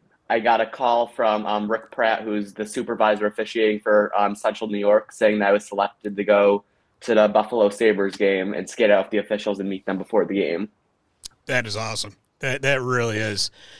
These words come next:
Speaker 2: So, and you got to see, be right in the room with them, too, before the game, correct?
Speaker 1: Yeah.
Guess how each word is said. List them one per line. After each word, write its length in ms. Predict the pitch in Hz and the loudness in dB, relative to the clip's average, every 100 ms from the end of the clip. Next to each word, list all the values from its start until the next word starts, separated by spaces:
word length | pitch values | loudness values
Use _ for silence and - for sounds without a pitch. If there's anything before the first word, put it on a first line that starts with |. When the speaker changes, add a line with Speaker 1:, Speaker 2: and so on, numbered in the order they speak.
| - | -16
Speaker 2:
So, 280 | - 180 160 | -2 2 4
and 140 | 160 160 | 4 2
you 100 | 214 | 2
got 200 | 247 196 | 2 0
to 100 | 160 | -4
see, 240 | - 175 | -6 -6
be 200 | 165 156 | -6 -2
right 180 | 156 185 | 2 2
in 60 | 180 | 2
the 80 | 135 | 2
room 200 | 170 226 | 2 2
with 100 | 123 | 0
them, 160 | 110 | -2
too, 160 | 107 208 | -2 -4
before 240 | 117 151 | -2 -2
the 80 | 120 | -2
game, 240 | 143 151 | 0 -2
correct? 380 | 98 107 143 - - _ _ _ _ _ _ _ | -2 -4 -6 -6 -20 _ _ _ _ _ _ _
Speaker 1:
Yeah. 340 | - 120 90 | 4 6 6